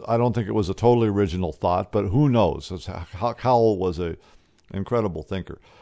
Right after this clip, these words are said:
But he wrote an article called Music of and for the Records.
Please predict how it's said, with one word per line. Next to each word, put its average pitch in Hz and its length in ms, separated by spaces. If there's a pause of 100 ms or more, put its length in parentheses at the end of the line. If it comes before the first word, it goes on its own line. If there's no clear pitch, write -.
(140)
But 135 140
he 139 80
wrote 190 260
an 170 80
article 147 480 (420)
called 113 240
Music 151 600 (120)
of 143 440 (120)
and 110 240
for 147 380
the 123 140
Records. - 600